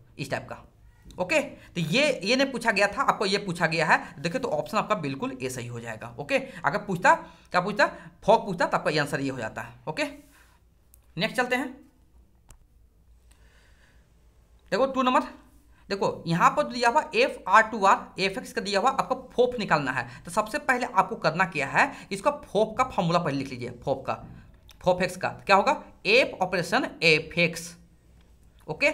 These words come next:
अब इस यहाँ पर क्या करना है आप लोग को कि ये एफ एक्स का वैल्यू, एफ एक्स वैल्यू क्या दिया हुआ? ये दिया हुआ, यहाँ वैल्यू पुट कर दीजिए, थ्री माइनस एक्स का पावर थ्री, वन बाई थ्री दिया हुआ है। अब ये जो वैल्यू पूरा जो दिख रहा है, ये जो वैल्यू पूरा दिखा रहा है, पूरा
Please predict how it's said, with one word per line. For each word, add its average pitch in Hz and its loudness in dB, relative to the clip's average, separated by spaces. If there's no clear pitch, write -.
अब 208 6
इस 240 -2
यहाँ 214 2
पर 311 2
क्या 240 2
करना 202 4
है 175 8
आप 175 -6
लोग 170 -2
को 285 4
कि - 0
ये 269 2
एफ 208 0
एक्स - -12
का 220 0
वैल्यू, 175 0
एफ 196 2
एक्स 247 -6
वैल्यू 262 -6
क्या 294 4
दिया 220 2
हुआ? 147 4
ये 170 2
दिया 269 2
हुआ, 330 2
यहाँ 180 0
वैल्यू 170 2
पुट 160 -6
कर 143 -2
दीजिए, 123 -8
थ्री 196 0
माइनस 196 4
एक्स 202 0
का - -14
पावर 175 4
थ्री, 247 -2
वन 151 2
बाई 139 2
थ्री 135 -8
दिया 120 -4
हुआ 117 -4
है। - -14
अब 160 4
ये 277 4
जो 277 0
वैल्यू 190 0
पूरा 220 2
जो 208 -2
दिख 180 -4
रहा 170 2
है, 220 -2
ये 208 2
जो 208 -2
वैल्यू 175 -2
पूरा 185 0
दिखा 160 -2
रहा 208 4
है, 240 -6
पूरा 262 6